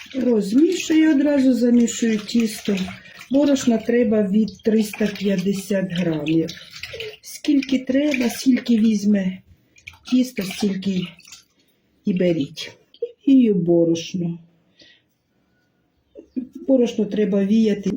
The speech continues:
замішувати поступово. Не забувайтеся, що тісто любить тишу і спокій. Все вийде, все буде добре. У мене сьогодні, дівчатка, буде борщ зелений з крапивою.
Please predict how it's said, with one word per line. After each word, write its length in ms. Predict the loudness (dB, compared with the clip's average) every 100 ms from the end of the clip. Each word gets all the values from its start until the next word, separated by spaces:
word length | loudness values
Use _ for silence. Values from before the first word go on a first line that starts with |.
| -6
замішувати 720 | -2 2 2 0 -2 -2 -4
поступово. 1000 | -6 -6 -6 -6 -6 -2 0 2 2 -2 -6 -20 -20 -4
Не 120 | -2
забувайтеся, 880 | 0 0 0 0 0 0 -2 -2 -2
що 200 | -4 -4
тісто 440 | -4 -4 -4 -2 -2
любить 420 | 0 0 -2 -4
тишу 320 | -6 -4 -6
і 40 |
спокій. 520 | -8 -8 -8 -8 -10 -16
Все 380 | -12 -10 -6
вийде, 460 | -6 -4 -4 -6 -10
все 200 | -14 -12
буде 180 | -8 -6
добре. 420 | -2 -4 -4 -10 _ _ _ -20 _ _ -6
У 20 |
мене 180 | -4 -2
сьогодні, 380 | -2 -2 0 0
дівчатка, 600 | -2 -4 -4 -6 -4 -4
буде 300 | -2 -2 -2
борщ 640 | 0 0 0 -4 -14 -14
зелений 640 | -12 -4 0 2 2 2 -2
з 80 | -6
крапивою. 920 | -8 -6 -2 -2 0 -2 -4 -8